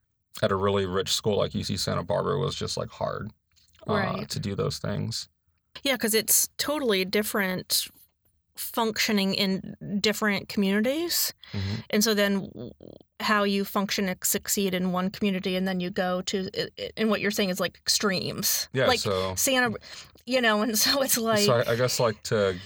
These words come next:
Speaker 1: give you, like, a, a better perspective of what I'm talking about.
Speaker 2: Mm-hmm.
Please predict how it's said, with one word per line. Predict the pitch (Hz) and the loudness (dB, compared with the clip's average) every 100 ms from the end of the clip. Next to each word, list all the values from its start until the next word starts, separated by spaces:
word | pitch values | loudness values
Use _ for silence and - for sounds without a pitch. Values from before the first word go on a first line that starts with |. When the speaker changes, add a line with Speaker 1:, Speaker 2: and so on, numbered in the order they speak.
| - | -6
Speaker 1:
give | 104 98 98 | -2 -2 0
you, | 101 95 | -2 -2
like, | 95 92 - | 0 -2 0
a, | - 92 | 2 2
a | - | 0
better | 98 - 92 92 | -4 0 2 0
perspective | - - 101 98 98 | -2 -4 -2 -2 -4
of | 95 | -4
what | 95 | -2
I'm | 95 | -2
talking | - 107 101 101 | -2 -2 -2 -2
about. | 98 101 101 - | -2 0 0 -2
Speaker 2:
Mm-hmm. | 233 214 214 | -2 2 2